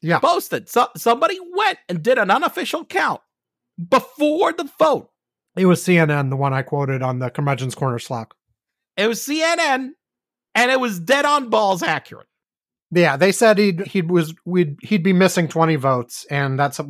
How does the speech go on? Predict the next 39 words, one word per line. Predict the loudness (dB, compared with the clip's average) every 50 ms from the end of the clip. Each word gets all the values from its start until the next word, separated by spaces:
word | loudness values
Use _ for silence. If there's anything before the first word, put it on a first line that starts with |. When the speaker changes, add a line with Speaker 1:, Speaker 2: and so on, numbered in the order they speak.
| -12 -14 -6
Speaker 1:
how | -4 -2
much | -2 -2 -4 -4
he | -4 -4
was | -4 -4 -4 -6
missing | -6 -6 -6 -6 -8 -8
on | -8
the | -10 -12
first | -10 -10 -10 -6 -4
Speaker 2:
That's | -4 -4 -2
Speaker 1:
time | -4
Speaker 2:
exact-, | -4 -2 -2 -2 -2
uh, | -2
Speaker 1:
around. | -4 -6 -4 0
Speaker 2:
right | 2 2 2 4
on | 2 0
the | 0 -2
dot. | -4 -6 -12 -12 -16 _ _ _ _ _ _ _ _ _ _ _ _ _ _ _ _ -20 -6 0
Speaker 1:
And | 2 2 4 2 2
so | 0 0 0 0
he | 0 0
got, | 2 2 2 2 0 -2 _ _ -20 _ _ _ _ _
uh, | -6 -6
the | -6
first | -6 -2 -2 -2 -2 -2 -2
vote | 0 2 2 2 2 0
was, | 0 -2 -2 -2 -4
the, | -10 -6 -6 -6
the | -4 -4 -6 -2
Democrats | 0 0 0 0 2 2 2 0 2 0
got | -2 -4 -2
two | -2 0 0
hundred | 0 2 0 -2 -4
twelve, | -2 -2 0 0 0 -2 -2 -6 -12 -8 -8
as | -6 -6 -6
expected. | -10 -10 -6 -6 -6 -4 -4 -6 -6 -6
They | -6 -6
were | -6 -8
completely | -8 -12 -12 -10 -10 -8 -8 -6 -6
unified. | -6 -6 -6 -8 -8 -6 -6 -6 -6 -8 -8